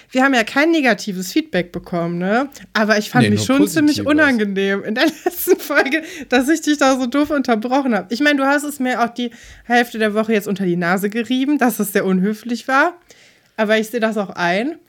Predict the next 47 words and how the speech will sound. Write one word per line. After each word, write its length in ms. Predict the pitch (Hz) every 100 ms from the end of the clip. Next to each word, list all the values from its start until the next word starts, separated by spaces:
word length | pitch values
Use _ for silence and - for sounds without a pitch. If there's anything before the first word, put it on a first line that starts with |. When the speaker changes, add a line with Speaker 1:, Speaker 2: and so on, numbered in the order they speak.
| _ _ -
Speaker 1:
Aber 180 | 233
es 100 | 240
hat 120 | 233 185
keiner 300 | 277 294 262
dazu 280 | 240 -
gesagt, 560 | 226 262 254 185 185 196
was 480 | 285 349 349 - - _ _ _ _ _ _ _ _ - - _
entweder 400 | 233 302 302 285
bedeutet, 540 | 226 202 196 202 208 240
dass 120 | 233
die 100 | 240
Leute 260 | 220 247 247
verstanden 560 | 214 208 262 277 254
haben, 480 | 214 196 202 240 277 - -
dass 160 | - 214
ich 80 | 226
das 200 | 220 233
nicht 180 | 226 214
so 100 | 190
gemeint 480 | 190 220 262 277
habe, 240 | 220 214 220 -
oder 400 | 226 226 196 185
was 220 | 180 208
noch 120 | 220
schlimmer 440 | - 262 240 202
wäre, 420 | 175 175 180 220 240 - -
dass 180 | - 208
die 100 | 208
Leute 260 | 240 254 233
das 220 | 214 220
gewohnt 500 | 190 196 247 269 269
sind, 320 | 175 170 180 - 190
weil 140 | 208 220
ich 60 |
dir 160 | 220 214
immer 280 | 277 330 208
ins 220 | 185 185
Wort 240 | 180 175
falle. 340 | - 175 165 -
Und 140 | 196
das 180 | 311 -
wäre 120 | 277
ja 80 | 240
ganz 440 | 196 269 339 -
schlimm, 320 | - 185 180 180
weil 120 | 196
dann 240 | 214 220